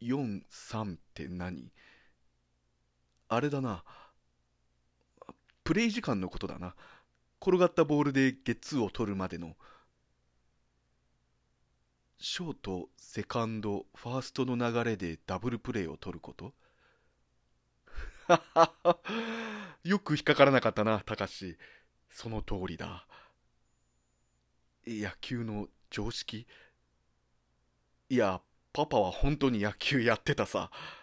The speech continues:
それにな、たかし。世の中にはもっと知っておかないといけない常識がいっぱいあるんだぞ。お、打ったぞ。お、そうだ。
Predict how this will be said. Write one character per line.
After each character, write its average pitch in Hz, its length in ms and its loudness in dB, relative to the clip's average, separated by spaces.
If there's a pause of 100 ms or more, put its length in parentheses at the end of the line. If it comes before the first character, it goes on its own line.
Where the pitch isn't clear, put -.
(540)
そ - 160 2
れ 143 80 6
に 139 100 4
な、 120 140 2
た - 120 -10
か 90 100 -4
し。 - 240 -10 (540)
世 131 140 0
の 175 60 0
中 139 200 4
に 104 140 0
は 101 160 2 (180)
も 160 140 -2
っ - 20 -12
と 127 140 -2
知 - 100 -4
っ 123 40 -8
て - 120 2
お 156 60 4
か 151 100 4
な 139 140 2
い 131 40 0
と 131 60 2
い 127 60 2
け 127 80 -6
な 123 80 2
い 117 80 -2
常 123 160 2
識 - 160 -6
が 117 100 2
い 110 40 2
っ - 20 -12
ぱ 139 200 0
い 131 40 2
あ 131 80 2
る 117 100 -4
ん 92 60 -8
だ 85 80 -6
ぞ。 98 200 -10 (1900)
お、 190 160 4 (440)
打 226 60 0
っ - 20 -2
た 202 140 12
ぞ。 104 180 2 (1200)
お、 160 140 4
そ 240 220 4
う - 20 10
だ。 - 160 2